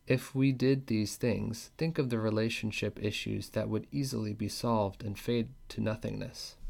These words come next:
We are not perfect. No, we are more likely to act in ways contrary to these.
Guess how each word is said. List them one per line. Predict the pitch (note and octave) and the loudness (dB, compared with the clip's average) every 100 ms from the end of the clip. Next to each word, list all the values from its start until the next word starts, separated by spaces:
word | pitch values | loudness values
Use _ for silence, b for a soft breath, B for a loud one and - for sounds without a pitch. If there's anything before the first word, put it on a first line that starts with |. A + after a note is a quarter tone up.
| - - - - - - - - b b b b b - | 0 0 -4 -10 -18 -20 -20 -20 b b b b b -2
We | A2 | 2
are | B2 C#3 | 4 4
not | D#3 E3 - | 2 0 2
perfect. | E3 E3 - - - - - b b b b - | 4 4 2 -6 -10 -12 -14 b b b b -8
No, | - F#2+ G2 A#2+ | -2 -2 0 -2
we | A#2 A2+ | 2 4
are | A2+ | 6
more | A2+ B2+ D3+ | 6 4 4
likely | B2+ A2+ C3 A2+ G2+ | 4 2 0 -4 -2
to | - | -4
act | G#2+ A2 - - | 0 -2 -2 -6
in | A2 G#2+ | -2 0
ways | G#2+ G#2 G2+ G2 | 0 2 0 -2
contrary | - A#2 A#2 - G2+ - - | -2 0 0 0 -4 -4 -6
to | - | -6
these. | - A1 - - | -6 -6 -8 -10